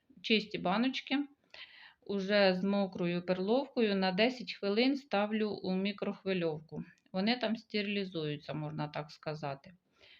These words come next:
Потім, після того, як вони простерилізувалися, я їх достаю і жду, коли повністю остине перловка, щоб вона не була гаряча.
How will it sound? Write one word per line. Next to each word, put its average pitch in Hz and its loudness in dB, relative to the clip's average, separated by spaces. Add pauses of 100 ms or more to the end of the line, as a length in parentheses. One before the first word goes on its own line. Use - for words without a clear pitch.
(140)
Потім, 233 2 (720)
після 208 0
того, 214 2
як 190 2 (400)
вони 196 0
простерилізувалися, 196 0
я 202 4
їх 196 0
достаю 202 0 (600)
і 202 4
жду, 254 0
коли 202 0
повністю 226 4
остине 202 4
перловка, 190 2
щоб 180 -4
вона 190 0
не 196 2
була 185 2
гаряча. 180 2